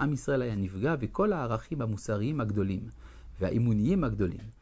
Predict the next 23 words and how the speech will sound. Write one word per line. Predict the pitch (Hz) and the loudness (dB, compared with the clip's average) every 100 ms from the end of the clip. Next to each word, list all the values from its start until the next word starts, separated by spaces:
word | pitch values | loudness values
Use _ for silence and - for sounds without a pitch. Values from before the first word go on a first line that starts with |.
| - | -20
שעם | - 110 127 | -4 0 0
ישראל | 131 - 127 | 0 0 0
צריך | 110 110 113 | 0 -2 0
להנחיל | 98 92 123 | -2 0 0
לעולם, | 101 90 123 165 | 0 0 0 0
כל | - 147 | 4 4
זה | 127 127 | 4 2
היה | 101 98 123 120 | 2 0 0 -2
מתעכב | 107 - - 113 143 143 | -4 -4 -6 0 0 0
ואולי | 104 98 101 113 | 0 2 4 2
אפילו | - 98 107 113 - - - | 0 0 0 0 -8 -20 -8
נכשל. | 98 - - 85 107 - - - - | -6 -4 -4 -6 -8 -18 -20 -20 -10
לכן | - 190 170 | -2 2 4
בדלית | 120 101 117 175 | 4 6 6 6
ברירה | 131 95 104 - | 4 2 0 -2
אנחנו | 95 104 - 123 98 - - - | -2 -4 0 0 -2 -6 -20 -6
נלחמים | 104 104 - 123 190 | -2 -2 -2 0 2
מלחמות | 185 - 170 208 202 | 0 0 2 0 -2
לפעמים | 160 170 180 | -2 -2 0
קשות, | 143 - 151 95 - - - | -2 2 2 2 -6 -20 -10
אבל | 104 107 | -2 -2
תמיד | 110 123 214 190 | 0 2 2 2
מתוך | 120 - 120 | 0 4 2